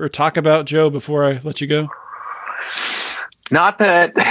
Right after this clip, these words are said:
Speaker 2: not that I can think of, not, not without, uh, exposing too much of, <laughs> of who I am. Um,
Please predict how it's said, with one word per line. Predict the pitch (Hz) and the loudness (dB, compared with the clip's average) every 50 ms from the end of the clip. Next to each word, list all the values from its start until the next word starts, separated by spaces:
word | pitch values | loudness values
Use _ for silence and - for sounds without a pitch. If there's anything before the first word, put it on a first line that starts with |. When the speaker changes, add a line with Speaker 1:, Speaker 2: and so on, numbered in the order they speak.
| - - - - | 2 2 0 0
Speaker 2:
not | 160 165 175 190 - | 2 4 4 4 4
that | 202 180 | 4 4
I | 170 165 | 4 2
can | - 156 143 | 2 -2 -2
think | 131 - 143 135 123 | 0 0 -2 0 2
of, | 123 113 107 98 | 2 2 2 2
not, | 110 113 123 127 123 _ - | 2 0 0 -2 -4 _ -8
not | 107 127 135 143 131 131 | -6 -4 -2 -2 -2 -2
without, | 135 117 120 117 117 113 110 110 110 - - | -2 0 0 2 2 2 0 0 -2 -2 0
uh, | 117 110 104 101 104 - - - - - _ _ _ _ _ _ _ _ _ _ _ _ _ _ _ _ _ _ _ - | 2 4 4 4 2 0 -4 -10 -18 -20 _ _ _ _ _ _ _ _ _ _ _ _ _ _ _ _ _ _ _ -8
exposing | - 107 - - - 131 113 110 107 110 101 | -8 -6 -6 0 2 4 4 4 4 2 0
too | 98 - 131 | 0 0 2
much | 117 110 110 104 - - 107 | 4 4 4 4 2 0 -2
of, | 101 98 95 - - - - - | -2 -2 -2 -4 -6 -6 -6 -2
<laughs> | - 85 - - - - - - | -2 -2 -2 -2 -14 -14 -6 0
of | - - - | 0 2 2
who | - 156 143 123 - | 4 4 4 4 4
I | 120 117 | 4 4
am. | 113 110 110 110 107 107 107 110 - - - - - - - - | 4 6 4 4 4 4 2 0 0 -6 -20 -20 -20 -18 -6 0
Um, | 117 117 113 110 107 107 107 | 2 4 4 4 4 2 0